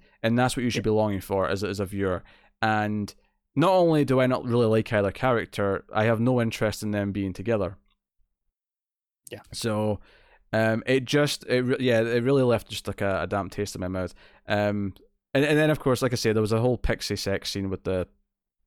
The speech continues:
Speaker 1: the, you know, uh, Jared Harris's son who gets kidnapped after. But is, is this really prolonged sex scene where the,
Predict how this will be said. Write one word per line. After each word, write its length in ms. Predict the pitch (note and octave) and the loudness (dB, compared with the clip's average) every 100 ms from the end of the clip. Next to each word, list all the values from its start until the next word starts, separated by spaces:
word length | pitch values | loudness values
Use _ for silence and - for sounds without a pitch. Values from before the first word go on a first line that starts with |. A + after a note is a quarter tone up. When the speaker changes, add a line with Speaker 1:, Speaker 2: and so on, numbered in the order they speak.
| _ _ _ _ - - | _ _ _ _ -14 -2
Speaker 1:
the, 160 | A2 | 0
you 80 | A2+ | 2
know, 140 | A2 | 2
uh, 220 | G#2 G2+ G2+ - - | 2 0 -2 -6 -8
Jared 320 | - A2+ G#2+ | 0 2 2
Harris's 360 | A2+ G#2+ G2+ G2 | 2 0 0 -4
son 260 | A#2 A2 | 0 0
who 80 | G#2 | 0
gets 140 | G#2 | -4
kidnapped 460 | - A2+ G#2+ G2+ - | -2 -2 -2 -4 -2
after. 340 | G#2+ G#2 G2 | -4 -2 -4
But 200 | F#2+ G#2+ - - - | -2 -4 -6 -14 -6
is, 180 | - D3+ - - | -2 -2 -2 0
is 140 | C#3+ | 2
this 180 | E3+ - | 2 2
really 180 | E3 D3+ | 2 2
prolonged 400 | - B2+ B2+ A#2+ | 2 2 2 2
sex 280 | B2 B2 - | 0 0 -2
scene 260 | A#2 G#2+ | -2 0
where 360 | G#2+ G#2+ G#2+ G2 - _ - | 2 2 2 -2 -10 _ -6
the, 460 | A#2 A2 A2 F2 | 0 2 2 0